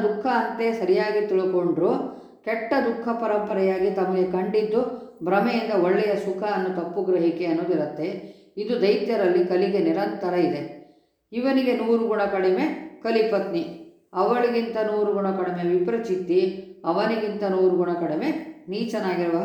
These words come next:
ಕಾಲನೇಮಿ, ಅವನೇ ಕಂಸನಾಗಿ ಹುಟ್ಟಿದ್ದು. ಈ ಕಲಿ ದುರ್ಯೋಧನ ಅತ್ಯಂತ ದುಃಖ ಸ್ವರೂಪನೇ ಆಗಿದ್ದರೂ ಪ್ರಾರಬ್ಧ ವಶದಿಂದ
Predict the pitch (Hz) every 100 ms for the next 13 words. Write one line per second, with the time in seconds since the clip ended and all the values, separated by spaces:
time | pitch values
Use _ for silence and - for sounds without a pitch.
0 | - 175 170 185 170 156 151 156 - -
1 | - 160 185 226 220 190 190 165 160 185
2 | 202 - 160 143 139 131 - - _ _
3 | _ _ _ _ _ _ - 233 233 254
4 | 285 233 226 233 - - 175 208 247 233
5 | 196 170 160 160 - - - 180 175 180
6 | 262 269 269 208 190 196 247 240 220 220
7 | 220 208 196 175 175 185 165 196 185 170
8 | 226 240 220 196 196 180 175 175